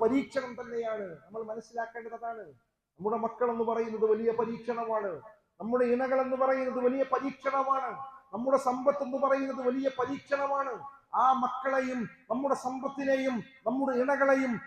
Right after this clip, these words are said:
നമ്മൾ എങ്ങനെ കൊണ്ടു നടന്നു, അവരെങ്ങനെ നമ്മൾ പരിചരിച്ചു, അവരെ എങ്ങനെ നമ്മൾ വളർത്തി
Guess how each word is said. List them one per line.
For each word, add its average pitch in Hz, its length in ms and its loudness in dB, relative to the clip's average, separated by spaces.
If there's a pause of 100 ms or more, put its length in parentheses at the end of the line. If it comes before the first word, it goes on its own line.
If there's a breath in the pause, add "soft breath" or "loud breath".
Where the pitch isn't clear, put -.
(120)
നമ്മൾ 254 260 2
എങ്ങനെ 277 300 2
കൊണ്ടു 262 320 0
നടന്നു, 262 420 2 (380)
അവരെങ്ങനെ 269 540 4
നമ്മൾ 269 220 2 (100)
പരിചരിച്ചു, 269 580 4 (340)
അവരെ 262 240 2
എങ്ങനെ 285 280 2
നമ്മൾ 269 240 4
വളർത്തി 277 460 4